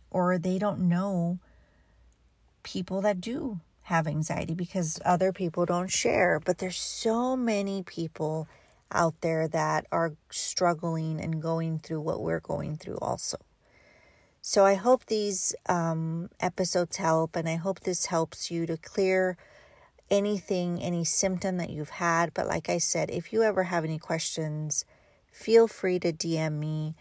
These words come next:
I'm trying to get through all the D Ms. Slowly but surely, I'll eventually message everyone back. So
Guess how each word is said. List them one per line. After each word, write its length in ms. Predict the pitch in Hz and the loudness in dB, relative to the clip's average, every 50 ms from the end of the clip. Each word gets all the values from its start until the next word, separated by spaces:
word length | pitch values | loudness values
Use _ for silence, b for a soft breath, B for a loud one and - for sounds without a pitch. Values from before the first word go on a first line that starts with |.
| b b b b b - | b b b b b -8
I'm 160 | 180 175 165 | -6 -4 -2
trying 680 | 160 - - - - 190 175 175 185 190 208 220 220 214 - - | 0 0 0 2 4 4 4 4 4 2 0 -2 0 0 0 -2
to 80 | 202 | -2
get 240 | 175 - 185 175 160 - _ | -2 0 0 0 0 -2 _
through 280 | - 175 165 160 - - - | -6 -4 -4 -4 -4 -4 0
all 400 | - 185 185 196 202 202 214 208 | 2 2 2 2 2 2 0 2
the 140 | 208 208 185 | 2 0 -2
D 280 | - 175 170 165 170 | 0 -4 -2 -2 0
Ms. 600 | 165 165 165 160 160 165 165 165 165 - - - b b b b b b b b b b b b b | 0 0 0 0 -2 -2 -2 -2 -2 -2 -4 -4 b b b b b b b b b b b b b
Slowly 500 | - - - - - 196 196 202 208 214 | -2 0 2 4 6 6 8 8 8 8
but 160 | 185 202 180 | 8 6 4
surely, 640 | - - - 185 170 165 165 165 165 165 165 175 170 | 4 0 0 2 2 4 4 4 2 2 2 2 2
I'll 200 | - - 165 160 | 2 2 0 0
eventually 1000 | 165 156 - 165 160 165 160 - - 170 156 165 156 156 156 156 156 156 160 - - _ | 0 0 0 0 -2 0 -2 -4 -4 -4 -4 -2 -2 -2 -4 -4 -4 -4 -6 -6 -8 _
message 460 | - 165 160 165 - - 156 151 - | -6 -4 -4 -2 -4 -4 -4 -6 -4
everyone 500 | - 151 160 170 156 156 156 151 151 156 | -2 -2 -2 -2 -2 -2 0 0 0 0
back. 340 | 151 180 175 180 175 175 - _ - - | 4 4 6 6 4 2 -2 _ -10 -8
So 340 | - - - 165 160 151 | -4 -4 -2 -2 -2 -4